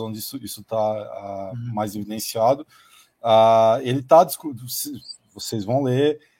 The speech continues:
Speaker 1: e aí vocês vão encontrar lá que tá, tem uma discussão que tá por, por, por trás, assim, pro, pro pessoal que tá ligado no que é, no que é isso daí.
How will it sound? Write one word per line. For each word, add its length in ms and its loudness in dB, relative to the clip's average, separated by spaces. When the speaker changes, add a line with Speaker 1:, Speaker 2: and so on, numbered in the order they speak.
Speaker 1:
e 80 -4
aí 80 2
vocês 240 -2
vão 120 -2
encontrar 500 2
lá 260 4
que 140 -10
tá, 280 2
tem 180 -10
uma 140 -4
discussão 680 -4
que 140 -10
tá 240 2
por, 240 -6
por, 160 -4
por 120 -6
trás, 380 0
assim, 320 -14
pro, 200 -18
pro 100 -16
pessoal 300 -4
que 80 -16
tá 200 4
ligado 600 0
no 100 -6
que 160 -10
é, 240 -8
no 160 -20
que 100 -18
é 40 -8
isso 160 -12
daí. 420 -4